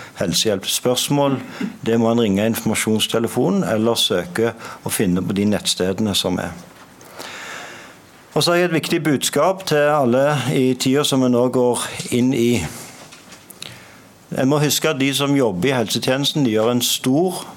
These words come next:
og utrolig viktig jobb for oss alle sammen. De er i en situasjon der de må prioritere det som er viktigst,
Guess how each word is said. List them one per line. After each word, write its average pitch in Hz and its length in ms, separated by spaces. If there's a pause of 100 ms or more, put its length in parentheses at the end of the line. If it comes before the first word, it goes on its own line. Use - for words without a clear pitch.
og 123 320
utrolig 123 580
viktig 113 360
jobb 123 220
for 110 380
oss 110 140 (520)
alle 98 220
sammen. 101 440 (1300)
De 139 240
er 147 320
i 139 80
en 135 80
situasjon 139 560
der 135 120
de 117 240
må 139 160
prioritere 120 800
det 113 180
som 120 200
er 117 60
viktigst, - 760